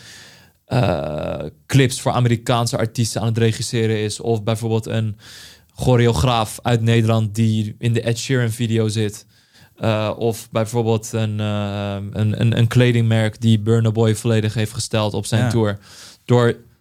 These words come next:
Speaker 1: ook te laten zien van, hey, de rappers zijn tof. Iedereen kent de rappers en weet hoe tof ze zijn. Maar we hebben nog veel meer andere creatives die ook geweldig zijn. We hebben wat ook een, een interview met, ehm, Rick Oosterbroek.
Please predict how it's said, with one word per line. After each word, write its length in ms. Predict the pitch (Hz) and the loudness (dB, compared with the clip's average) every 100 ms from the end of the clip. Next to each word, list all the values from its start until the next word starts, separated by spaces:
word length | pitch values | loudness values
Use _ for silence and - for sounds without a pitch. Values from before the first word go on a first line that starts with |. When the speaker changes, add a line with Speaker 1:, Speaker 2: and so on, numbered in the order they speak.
| _ | _
Speaker 1:
ook 220 | - 131 127 | -2 0 2
te 60 | |
laten 180 | 127 120 | 0 0
zien 100 | 123 | -2
van, 120 | 123 | 0
hey, 280 | 131 117 98 - _ _ _ | 2 0 -2 -12 _ _ _
de 260 | _ 120 | _ 0
rappers 320 | 113 147 160 131 | 2 2 0 0
zijn 180 | 120 | 0
tof. 440 | 107 117 139 - - _ | 0 0 0 -6 -16 _
Iedereen 340 | 123 117 117 | 2 2 2
kent 200 | 113 123 | 0 0
de 60 | 156 | 2
rappers 460 | 147 135 139 135 | 0 2 2 2
en 100 | 117 | 0
weet 200 | 123 127 | 2 2
hoe 120 | 127 131 | 2 0
tof 180 | 160 | 0
ze 160 | - 135 | 0 0
zijn. 280 | 117 113 135 | 0 0 0
Maar 200 | 123 117 | 0 2
we 60 | |
hebben 200 | 123 131 | 2 0
nog 140 | 135 135 | 0 -4
veel 400 | - 147 175 170 | -4 0 2 2
meer 160 | 151 | 0
andere 300 | 143 160 160 | 0 -2 -2
creatives 460 | 143 127 117 113 104 | 0 2 2 0 -2
die 160 | 110 - | -6 -2
ook 200 | 156 160 | -4 -4
geweldig 360 | 127 117 110 | -4 -2 -4
zijn. 280 | - 104 101 | -6 -10 -6
We 40 | 110 117 | -4 -2
hebben 180 | 117 | -2
wat 100 | 123 | -2
ook 120 | 123 123 | -2 -2
een, 80 | 127 120 | -2 -4
een 120 | 127 | -6
interview 440 | 123 123 123 120 123 | -2 0 2 0 -2
met, 220 | 127 127 - - - - - - - _ _ _ _ _ _ _ - | -4 -8 -18 -16 -14 -14 -14 -16 -20 _ _ _ _ _ _ _ -4
ehm, 760 | 117 120 113 113 113 113 110 | 2 4 4 4 4 2 2
Rick 200 | 113 123 | 2 2
Oosterbroek. 560 | 127 151 143 117 107 - | 2 0 2 0 0 -2